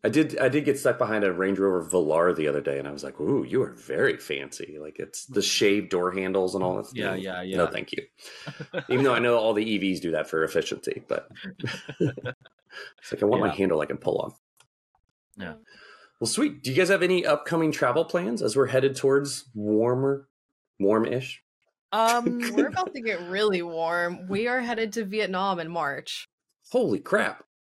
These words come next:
Speaker 2: Yeah,
Speaker 3: Yeah.
Speaker 2: yeah.
Speaker 3: Yeah. So we're really excited. We haven't done, like, other than we did Patagonia, but I feel like we haven't done an international trip for, just for ourselves in a while. So it'll be
Speaker 2: Yeah,
Speaker 3: really
Speaker 2: we're ho-,
Speaker 3: nice.
Speaker 2: we don't have how long we're going yet, but maybe a month.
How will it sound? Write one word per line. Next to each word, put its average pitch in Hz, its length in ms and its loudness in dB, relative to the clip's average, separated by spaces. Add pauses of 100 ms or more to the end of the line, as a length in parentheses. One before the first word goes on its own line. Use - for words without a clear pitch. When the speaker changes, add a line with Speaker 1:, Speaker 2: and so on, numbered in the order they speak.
Speaker 2:
Yeah, 220 220 -2
Speaker 3:
Yeah. 113 40 -6
Speaker 2:
yeah. 185 180 -6 (120)
Speaker 3:
Yeah. 226 400 -4
So 220 240 -10
we're 254 140 -6
really 262 180 -2
excited. 202 400 -4
We 208 100 -6
haven't 208 320 -2
done, 185 240 -2
like, 180 240 -4 (300)
other 247 240 0
than 220 300 -4
we 208 120 -8
did 247 200 -12
Patagonia, 170 640 -4
but 170 100 -2
I 170 80 -2
feel 190 160 -6
like 190 100 -4
we 190 120 -6
haven't 180 200 -4
done 175 140 -4
an 156 100 -8
international 165 580 -8
trip 156 300 -8
for, 156 280 -8 (420)
just 185 180 -8
for 160 120 -6
ourselves 156 500 -4
in 151 60 -18
a - 20 -18
while. 151 300 -14
So - 160 -18
it'll 165 160 -14
be 160 80 -14
Speaker 2:
Yeah, 180 100 0
Speaker 3:
really 156 120 4
Speaker 2:
we're 165 80 2
ho-, 202 200 0
Speaker 3:
nice. 190 80 -4
Speaker 2:
we 220 100 -6
don't 226 140 -4
have 208 300 -2
how 185 160 0
long 185 240 2
we're 202 80 -2
going 196 240 -2
yet, 190 160 -2
but 160 180 -4
maybe 175 220 -4
a 190 60 -2
month. 180 260 0